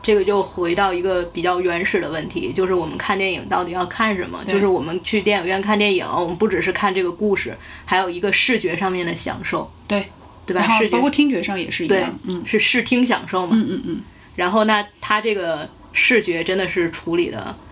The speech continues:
Speaker 1: 非常的有特色。
Speaker 2: 对，就是有自己的个人风格，
Speaker 1: 嗯。
Speaker 2: 很浓郁。
Speaker 1: 我，我们前面也跟大家介绍了一些，然后现在再，再说，多说一点儿，
Speaker 2: 嗯。
Speaker 1: 就是它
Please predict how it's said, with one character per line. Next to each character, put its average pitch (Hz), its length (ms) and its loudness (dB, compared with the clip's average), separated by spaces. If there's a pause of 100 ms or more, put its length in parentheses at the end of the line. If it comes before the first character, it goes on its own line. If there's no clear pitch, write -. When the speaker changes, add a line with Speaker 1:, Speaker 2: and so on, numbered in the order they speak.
(220)
Speaker 1:
非 - 260 0
常 196 220 -2
的 165 80 -6
有 160 120 -6
特 170 200 -8
色。 - 180 -10 (160)
Speaker 2:
对， 180 320 -2
就 226 120 -4
是 240 140 2
有 170 180 4
自 226 180 -2
己 170 140 -2
的 131 180 -6 (160)
个 220 140 2
人 165 120 2
风 175 220 -6
格， - 180 -10 (180)
Speaker 1:
嗯。 180 100 -4
Speaker 2:
很 175 100 -2
浓 165 180 -2
郁。 180 160 -2 (320)
Speaker 1:
我， 185 120 0
我 180 180 0
们 180 100 6
前 185 160 2
面 208 160 4
也 175 60 0
跟 165 160 -4
大 185 100 4
家 180 120 0
介 202 240 0
绍 175 180 0
了 - 100 -6
一 117 80 -6
些， - 400 -8
然 170 140 -4
后 180 100 2
现 190 160 0
在 185 160 2
再， 175 400 0 (300)
再 214 180 2
说， 208 380 0 (240)
多 214 160 4
说 214 240 2
一 214 140 2
点 - 180 -10
儿， - 60 -14
Speaker 2:
嗯。 196 240 2
Speaker 1:
就 202 100 4
是 185 80 2
它 196 240 0